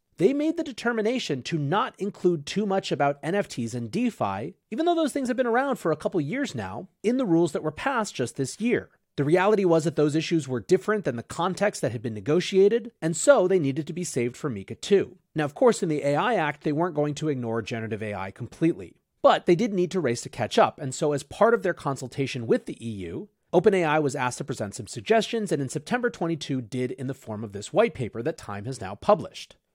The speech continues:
Before we discuss the way that Time framed this, let's just look at what the actual paper says. The first section is all about what classifies as a high-risk system.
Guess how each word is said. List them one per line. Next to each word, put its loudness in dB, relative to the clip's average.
Before 4
we 4
discuss 2
the 2
way 4
that -2
Time 0
framed 0
this, 0
let's 4
just -2
look 4
at 2
what -2
the 0
actual -2
paper -10
says. -6
The -2
first 0
section 2
is -2
all 2
about 2
what 2
classifies -4
as -8
a -6
high-risk -4
system. 0